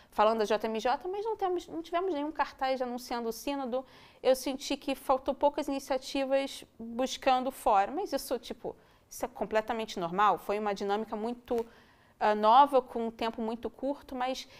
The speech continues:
se possível, ah, tentar recuperar esse desafio de pegar grupos novos, alcançar novas periferias, é o ideal. Sempre,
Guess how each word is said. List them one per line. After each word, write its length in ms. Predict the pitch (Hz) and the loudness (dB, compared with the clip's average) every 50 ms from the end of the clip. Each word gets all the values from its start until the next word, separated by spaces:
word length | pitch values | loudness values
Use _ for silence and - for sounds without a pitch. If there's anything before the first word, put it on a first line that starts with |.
| - - _ | -20 -20 _
se 300 | - - - - - - | -16 -14 -12 -8 -4 -4
possível, 960 | 294 - - - 330 311 294 - - - 302 294 294 262 247 262 254 254 - - - | -6 -6 -4 -2 -2 -2 0 0 0 2 2 2 2 4 6 4 4 4 2 0 2
ah, 240 | - 240 240 233 226 | 4 6 6 6 4
tentar 720 | 233 - 247 233 233 233 - 269 254 262 254 240 - - - | 4 2 0 0 0 2 6 8 8 8 8 6 2 -4 -14
recuperar 500 | - - - 247 247 - - 254 247 262 | -8 -4 -2 -2 -2 0 2 2 4 4
esse 140 | 294 - 277 | 2 2 0
desafio 440 | 220 220 240 233 233 - - 226 226 | -2 0 0 0 -2 -4 -6 -4 -4
de 120 | 196 214 | -4 -6
pegar 440 | - - 220 202 190 214 226 226 - - | -6 -2 -2 0 2 2 2 2 0 -6
grupos 420 | 202 190 208 226 247 247 247 214 | -6 -2 2 2 2 2 0 -2
novos, 320 | 202 196 196 202 202 202 202 | 0 2 2 2 2 2 -2
alcançar 480 | 202 - - 196 190 - 226 220 214 | -2 -2 -4 -6 -4 -2 -2 -2 0
novas 300 | 220 214 226 233 233 226 | 0 0 2 0 0 -2
periferias, 800 | - - 220 214 208 - - 202 185 196 202 220 233 233 - - - - - - - - - - | -4 -4 -4 -4 -4 -4 -4 -4 -2 -2 -2 -2 -2 -4 -6 -12 -18 -20 -20 -20 -20 -20 -12 -2
é 180 | - 214 220 214 | 2 4 6 6
o 80 | 208 214 | 6 4
ideal. 540 | 214 190 185 208 208 190 175 147 147 - | 2 2 2 2 4 4 4 2 2 -2
Sempre, 560 | - - - 202 202 202 202 226 214 214 220 | -6 -6 -4 -4 -4 -4 -4 -4 -4 -4 -6